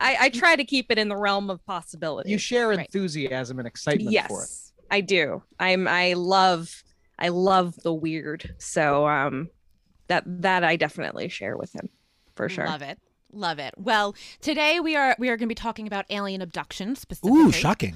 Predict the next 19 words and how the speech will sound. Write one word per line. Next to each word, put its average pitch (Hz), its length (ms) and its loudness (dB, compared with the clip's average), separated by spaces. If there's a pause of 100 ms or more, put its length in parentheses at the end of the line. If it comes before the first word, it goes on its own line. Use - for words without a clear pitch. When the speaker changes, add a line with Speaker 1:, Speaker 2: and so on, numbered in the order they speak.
(140)
Speaker 3:
I 214 120 4
know. 214 300 4 (120)
<laughs> 285 120 0
Abduction. 294 560 0 (380)
Um, 220 480 -2 (240)
and 294 100 6
so 349 100 2
when 330 120 2 (100)
I 427 220 4
say 440 260 -2
alien 320 240 0
abduction, 208 640 -4
what 294 320 -6
comes 285 220 -4
to 254 80 -2
mind 226 280 2
for 170 80 -2
you 151 200 -2
both? 147 340 -6